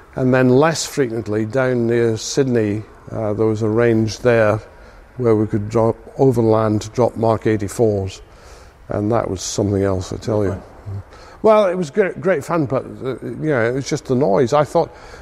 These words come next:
Speaker 1: the first time I dropped a Mark eighty-four, uh, it was a chap called Mark Skidmore was the pilot,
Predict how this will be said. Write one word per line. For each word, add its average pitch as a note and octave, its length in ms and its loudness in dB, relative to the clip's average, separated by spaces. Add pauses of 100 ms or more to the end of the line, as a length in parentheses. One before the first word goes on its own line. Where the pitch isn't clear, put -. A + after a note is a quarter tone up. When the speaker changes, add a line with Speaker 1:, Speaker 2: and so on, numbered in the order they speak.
(100)
Speaker 1:
the C#3 60 -8
first G3+ 200 0
time E3+ 160 2
I C#3+ 60 2
dropped C#3 240 -2
a C3 60 -6
Mark C#3 260 -2
eighty-four, A#2+ 720 2 (100)
uh, B2+ 200 -4
it - 80 -6
was G#2 100 -6
a G#2 100 -2
chap A#2+ 260 -2
called A#2 180 2
Mark A#2+ 240 2
Skidmore C3 480 2
was F#2+ 100 -4
the G#2 80 -6
pilot, C3 400 0